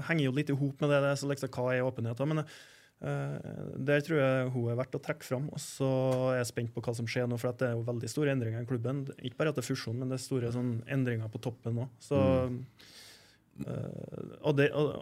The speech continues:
Speaker 1: akkurat det er jo, det der med liv og lære er jo noe jeg er veldig opptatt av da, når jeg kommenterer. Og i og med at Rosenborg er så opptatt av sine verdier,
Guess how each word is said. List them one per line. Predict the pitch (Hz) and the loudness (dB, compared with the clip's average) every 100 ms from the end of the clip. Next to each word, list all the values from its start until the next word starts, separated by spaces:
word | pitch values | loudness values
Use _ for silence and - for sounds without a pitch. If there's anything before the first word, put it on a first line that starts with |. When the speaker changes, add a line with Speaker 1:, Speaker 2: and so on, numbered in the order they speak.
| 156 | 0
Speaker 1:
akkurat | 139 135 | 0 0
det | 131 131 | 2 2
er | 170 160 | 4 2
jo, | 120 117 - - _ _ _ _ _ _ - | 0 -2 -8 -20 _ _ _ _ _ _ 2
det | 143 | 4
der | 135 | 6
med | 135 | 4
liv | 135 | 2
og | 135 | 4
lære | 143 123 | 4 4
er | 131 | 4
jo | 127 | 2
noe | 131 | 0
jeg | 123 120 | 0 -4
er | - 127 | -6 -2
veldig | 135 123 | -2 -2
opptatt | - 117 | -4 -4
av | 120 131 | -2 -2
da, | |
når | 139 131 | -4 -2
jeg | 127 123 | -2 -4
kommenterer. | - 120 113 117 127 135 | -4 -2 -2 -4 -6 -4
Og | 131 127 131 | -2 0 0
i | |
og | 127 | -2
med | 123 | -4
at | |
Rosenborg | 117 113 113 | -6 -6 -8
er | 120 | -6
så | 117 - - 127 147 | -6 -6 -6 -6 -6
opptatt | - - 113 | -10 -6 -4
av | 117 | -2
sine | 135 120 | -2 -2
verdier, | 123 123 123 | -2 -2 -4